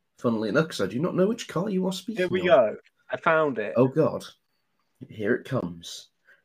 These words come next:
Speaker 1: I am
Speaker 2: I shall
Speaker 1: waiting.
Speaker 2: name the picture Cry.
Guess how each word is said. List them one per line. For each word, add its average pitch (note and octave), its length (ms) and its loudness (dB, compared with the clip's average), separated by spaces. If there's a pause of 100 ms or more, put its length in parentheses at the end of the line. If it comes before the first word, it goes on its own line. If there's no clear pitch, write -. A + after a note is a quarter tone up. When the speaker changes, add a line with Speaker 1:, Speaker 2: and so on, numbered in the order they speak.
(120)
Speaker 1:
I G2 120 0
am E3 140 4
Speaker 2:
I F#3 140 6
shall F3+ 160 6
Speaker 1:
waiting. C#3+ 160 4
Speaker 2:
name D#3+ 160 0
the D#3 100 -6
picture - 440 -8
Cry. A2 680 -4